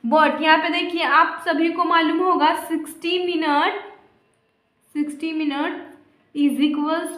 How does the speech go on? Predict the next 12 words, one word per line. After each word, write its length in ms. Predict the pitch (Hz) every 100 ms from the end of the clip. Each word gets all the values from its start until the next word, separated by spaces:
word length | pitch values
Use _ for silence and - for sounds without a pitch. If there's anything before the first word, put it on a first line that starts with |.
| -
to 240 | 320 453 466 - - 240
one 280 | 247 285 370 508 - - - -
hours, 560 | 254 277 277 277 277
ये 180 | 285 294
सबको 300 | 294 294 349
पता 260 | 330 320 330
है। 260 | 320 311 311 - - -
तो 60 |
अब 140 | 285 294
हम 200 | 339 330
क्या 160 | 359 339
करेंगे, 420 | 359 339 330 320